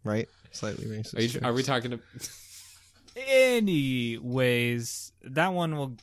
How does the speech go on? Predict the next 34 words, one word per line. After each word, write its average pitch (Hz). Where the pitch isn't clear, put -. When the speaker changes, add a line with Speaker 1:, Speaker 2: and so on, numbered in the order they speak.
Speaker 3:
never 156
see 117
the 104
light 101
of 95
day. 104
Speaker 2:
Welcome 180
to 165
everybody 160
to 139
Hear 156
Me 156
Out, 147
a 127
hypothetical 131
Speaker 3:
This 147
is 170
Speaker 2:
podcast. 135
Speaker 3:
Hear 131
Me 127
Out, 131
a 120
hypothetical 117
podcast. 127
Speaker 2:
<laughs> -
Hold 214
on, 180
wait, 202
somebody 226
on 214
the 214
other 220
team 247
is, 190